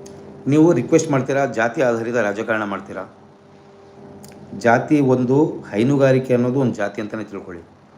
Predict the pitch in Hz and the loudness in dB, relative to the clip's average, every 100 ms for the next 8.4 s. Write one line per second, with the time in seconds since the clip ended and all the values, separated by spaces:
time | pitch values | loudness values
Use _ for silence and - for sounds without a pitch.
0 | - - - _ - - - - - - | -20 -20 -20 _ -20 -20 -20 -20 -20 -20
1 | - - 104 123 135 135 135 117 92 117 | -20 -12 -4 2 4 4 2 0 -2 0
2 | 127 123 123 117 113 113 110 - 104 110 | 0 0 -2 -2 -2 -4 -4 -6 -10 -4
3 | 120 131 113 95 98 95 101 101 101 107 | -4 -4 -6 -8 -10 -6 -6 -4 -8 -8
4 | 101 92 92 85 - - - - - - | -12 -14 -14 -16 -20 -20 -20 -20 -20 -20
5 | - - - - - 131 - - - 131 | -20 -20 -20 -10 -2 -2 -2 -6 0 0
6 | 131 160 139 139 135 120 120 117 120 113 | 2 2 2 0 0 2 2 2 0 -2
7 | 117 113 - 110 - 135 131 113 117 117 | -2 -4 -8 -10 -6 -4 -2 -2 0 0
8 | 104 104 104 110 | -2 -4 -4 -4